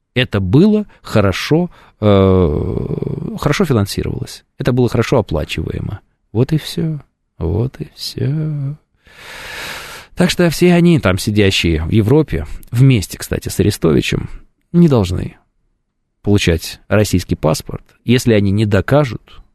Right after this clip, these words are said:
что они изменились в своих воззрениях, и они действительно верят в то, что общее будущее всей нашей земли и всех наших народов,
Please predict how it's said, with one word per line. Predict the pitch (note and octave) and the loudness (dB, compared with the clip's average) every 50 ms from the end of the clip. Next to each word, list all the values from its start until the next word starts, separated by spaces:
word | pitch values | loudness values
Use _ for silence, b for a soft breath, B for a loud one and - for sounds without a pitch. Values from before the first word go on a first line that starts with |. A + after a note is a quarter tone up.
| _ _ _ | _ _ _
что | - - - G#2+ G2+ | -16 -4 0 2 2
они | G2 G2+ G2 - - - | 4 2 2 -2 0 2
изменились | C#3 C3+ A#2 A2+ A2 G#2 F#2 F2+ G#2+ C#3 D3+ D3 A2+ - | 2 4 4 6 4 4 4 4 4 4 4 4 2 0
в | |
своих | - - F#2 F#2 F2+ - | -2 -4 -4 -4 -4 -4
воззрениях, | - F#2+ F#2 F#2+ F#2 F#2+ F#2+ - - - A2 - - _ _ | -4 -4 -2 -2 -2 -2 -2 -4 -6 -10 -16 -18 -20 _ _
и | - A2 | 0 2
они | G#2 G2+ F#2+ | 2 2 0
действительно | F#2+ G2 - - - G2+ A#2 A#2 - - F#2+ F#2+ | -2 -4 -8 -4 0 0 0 2 0 -2 -2 -2
верят | F#2+ G2 - - - - | -2 -2 -2 -2 -2 -6
в | - - | -8 -6
то, | - - B2+ D3 E3+ - B B B B B B B B B B B _ | 0 0 2 2 0 -4 B B B B B B B B B B B _
что | - - - G#2+ G2 F2 E2+ - - _ _ _ _ _ | -10 -4 0 0 2 2 0 -4 -8 _ _ _ _ _
общее | D#3 D3+ B2+ - - - - - - - - _ _ _ _ _ _ _ _ | 2 2 4 2 0 -2 -2 -6 -8 -10 -14 _ _ _ _ _ _ _ _
будущее | - A#2+ B2+ C3+ A2+ F#2+ - - - - - - - _ _ _ _ _ _ _ _ _ _ _ _ _ _ _ _ _ - | 0 2 4 4 4 2 0 0 -4 -4 -6 -8 -12 _ _ _ _ _ _ _ _ _ _ _ _ _ _ _ _ _ -14
всей | - - - - C#3 B2+ A#2 | -6 -4 0 4 4 4 4
нашей | F#2 F2 E2 - - | 2 0 -2 -2 -2
земли | G2+ G2+ A2 G2 F2+ F2+ F2+ | 0 2 2 2 2 0 0
и | E2+ | 0
всех | - - F#2 F2 - | 0 0 0 0 0
наших | F#2 F2+ F2+ - F#2+ - | -2 -2 -2 -4 -6 -4
народов, | G#2 F2 F2+ C3 D#3 F3 - - - | -4 0 2 0 0 0 -2 -6 -10